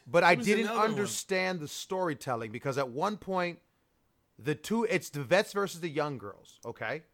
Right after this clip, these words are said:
Speaker 2: Yeah, yeah, yeah,
Speaker 1: At
Speaker 2: yeah.
Speaker 1: one point, that girl right there goes to tag her partner, and her partner just drops down on her, like Hogan drop-, like Sid dropping down on Hogan.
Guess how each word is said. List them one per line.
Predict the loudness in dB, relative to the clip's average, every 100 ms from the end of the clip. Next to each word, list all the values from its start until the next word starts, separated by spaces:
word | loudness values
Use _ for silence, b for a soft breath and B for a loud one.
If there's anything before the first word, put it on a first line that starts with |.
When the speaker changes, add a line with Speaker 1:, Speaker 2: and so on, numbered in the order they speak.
| _ _
Speaker 2:
Yeah, | -12 -8 -8 -10 -16
yeah, | -6
yeah, | -2
Speaker 1:
At | -2
Speaker 2:
yeah. | 2
Speaker 1:
one | 4 4
point, | 2 0 2 4
that | 4 4
girl | 2 4
right | 2 0
there | 0 0 -2 -8 _ _
goes | 4 4
to | 4
tag | 0 2 2
her | 0
partner, | 0 4 4 2 -4
and | -2
her | -2
partner | 2 0 0
just | -4
drops | 2 2 4
down | 2 4 2
on |
her, | 0 -2
like | -2 0
Hogan | 0 0 -2 -2
drop-, | 0 0
like | -2 -4 -6
Sid | -4 -2 0
dropping | 0 0 0
down | -2 -2
on |
Hogan. | -2 -2 -2 -6